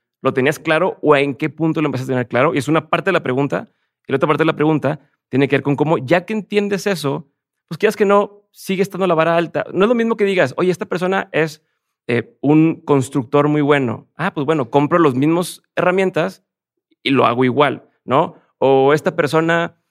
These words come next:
es un pianista muy bueno, pero la partitura perfecta, aprendo a leer la partitura perfectamente y listo. Acá tiene un tema que ver con interpretación,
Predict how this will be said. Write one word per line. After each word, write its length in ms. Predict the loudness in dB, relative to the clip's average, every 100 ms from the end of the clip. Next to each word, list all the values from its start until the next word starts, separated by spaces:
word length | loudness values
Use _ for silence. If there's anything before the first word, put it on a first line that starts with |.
| _ _ -6
es 180 | -4
un 320 | 0 -2 -4 _
pianista 460 | -4 -4 -2 -2 -4
muy 340 | -4 0 2
bueno, 460 | 2 0 -2 -4 -6 -4
pero 380 | -2 -2 _ _ _ -8
la 140 | -4
partitura 340 | -4 -2 -2
perfecta, 320 | 0 -4 -4 -6
aprendo 340 | -6 -2 0
a 40 | 0
leer 80 | -2
la 60 |
partitura 260 | -4 -8 -8
perfectamente 520 | -8 -4 -4 -2 -4
y 80 | -2
listo. 380 | -4 -4 -8 -10
Acá 280 | -10 -4 -4
tiene 180 | -2 -4
un 60 | -2
tema 180 | -4
que 80 | -2
ver 160 | 0 0
con 260 | 0 -2 -4 _ _
interpretación, 720 | -4 -2 -4 -4 0 2 0